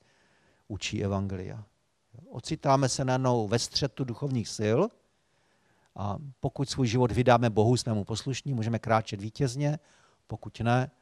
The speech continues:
tak zjistíme, že jsou nějaké síly, které nám v cestě brání. Můžeme to vidět symbolicky i na Ježíši.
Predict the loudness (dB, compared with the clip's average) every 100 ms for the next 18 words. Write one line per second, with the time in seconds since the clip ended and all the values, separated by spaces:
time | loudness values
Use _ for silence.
0 | _ _ _ -10 -4 -4 -4 -2 0 0
1 | 0 0 4 4 2 -2 -2 -2 -2 -2
2 | -4 -2 0 0 -2 -10 -20 _ -8 -4
3 | -4 -4 -4 -4 -8 _ _ -2 2 4
4 | 2 -4 -12 -18 _ _ _ _ -20 -20
5 | -20 -20 _ 4 6 8 10 10 10 8
6 | 10 8 8 4 6 8 8 6 2 -2
7 | -6 -8